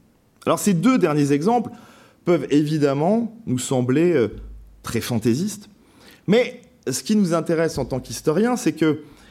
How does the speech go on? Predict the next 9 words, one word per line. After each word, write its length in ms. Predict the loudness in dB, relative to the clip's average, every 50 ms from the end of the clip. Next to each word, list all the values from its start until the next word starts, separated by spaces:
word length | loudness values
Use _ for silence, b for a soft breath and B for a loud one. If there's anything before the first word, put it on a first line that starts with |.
| B B B
ils 200 | -2 -2 0 0
soulignent 680 | -2 0 2 4 4 6 6 4 4 4 2 2 0 -4 -6 -16 -20 -20 _ _ _ _ -2
de 80 | 0 0
manière 280 | 2 2 0 0 -2
très 200 | -2 0 -2 0
subtile 580 | 0 0 -2 -4 -4 -4 -2 -2 0 0 -2 -6 -8 -16 -20 -20 _ _ _ -14 -12
et 60 | -10
très 180 | -2 -2 -2
discrète, 580 | 0 0 -2 -4 -4 -4 -2 -2 -2 -4 -6